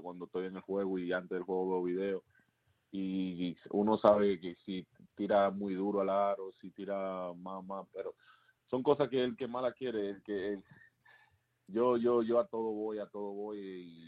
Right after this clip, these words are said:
y, y siempre quiero, siempre quiero la pelota y siempre quiero tenerla en mi mano y por eso siempre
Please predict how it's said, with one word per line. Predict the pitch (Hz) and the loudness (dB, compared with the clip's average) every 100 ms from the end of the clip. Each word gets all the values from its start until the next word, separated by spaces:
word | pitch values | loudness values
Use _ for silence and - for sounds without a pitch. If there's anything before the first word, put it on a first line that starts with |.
| 78 _ _ _ | -20 _ _ _
y, | - | -12
y | 101 | -4
siempre | 113 107 113 | -2 0 0
quiero, | - 110 107 104 92 _ _ _ _ _ _ _ _ _ _ _ | 0 0 2 0 -4 _ _ _ _ _ _ _ _ _ _ _
siempre | - 117 120 | -2 2 2
quiero | 117 117 | 4 6
la | 113 104 | 6 4
pelota | 110 117 107 107 | 6 6 8 6
y | 101 98 92 | 6 4 2
siempre | 101 101 | 0 0
quiero | 104 110 104 | 2 2 0
tenerla | 104 104 107 | -2 0 -2
en | |
mi | 104 | -2
mano | 98 104 107 104 | -4 -4 -4 -8
y | 92 92 - | -12 -16 -12
por | - 95 | -6 -4
eso | 95 104 | -4 -6
siempre | - 101 95 95 | -6 -8 -4 -6